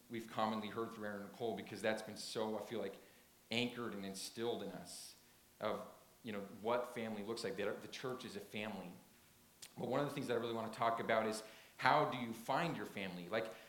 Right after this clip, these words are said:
how do you find your covenant family? How do you find your people? Because, like, the church is a family, but, like, you know, it's not just meant to be a one Sunday morning thing.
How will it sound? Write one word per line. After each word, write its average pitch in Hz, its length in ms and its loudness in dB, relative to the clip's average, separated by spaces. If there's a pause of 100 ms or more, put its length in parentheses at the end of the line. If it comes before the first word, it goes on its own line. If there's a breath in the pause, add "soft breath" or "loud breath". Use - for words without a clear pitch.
how 175 440 8
do 165 60 -2
you 156 180 0
find 135 640 4 (360 loud breath)
your 123 140 0
covenant 156 460 4
family? 143 340 0
How 156 360 6
do 160 120 0
you 147 160 0
find 131 640 2 (640 loud breath)
your 127 140 0
people? - 440 -6 (1200)
Because, 135 340 4
like, 139 320 4
the 135 60 0
church 180 400 2
is 135 140 0
a - 20 -2
family, 160 460 2
but, 143 180 2
like, 139 220 4 (640)
you 147 80 2
know, 147 160 6
it's 143 180 0
not 165 320 8
just 156 180 0
meant 151 200 2
to - 80 -2
be 165 360 -2
a 135 100 4
one 139 440 2
Sunday 151 380 4
morning 131 360 0
thing. - 320 -2